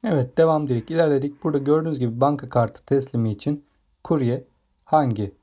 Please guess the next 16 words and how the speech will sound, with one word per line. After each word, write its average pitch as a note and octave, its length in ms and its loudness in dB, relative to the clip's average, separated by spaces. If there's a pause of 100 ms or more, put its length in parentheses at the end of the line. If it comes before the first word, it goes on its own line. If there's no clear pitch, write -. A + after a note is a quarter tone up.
(120)
iletişim A#2 420 -2
adresimize G#2 540 -6
gelsin? C3+ 420 0
Burada C3+ 140 -2
ev D3+ 160 -4
adresim A#2+ 440 -2
direkt B2+ 240 -2
ilerliyorum. C#3 480 0 (340)
Kuryenin D#3+ 440 0
ziyaret D3+ 360 0
tarihini B2+ 400 0
buradan C3+ 240 -2
istediğimiz B2 460 -4
gibi C3 240 -4 (360)
belirleyebiliriz B2 640 0
arkadaşlar. - 640 -6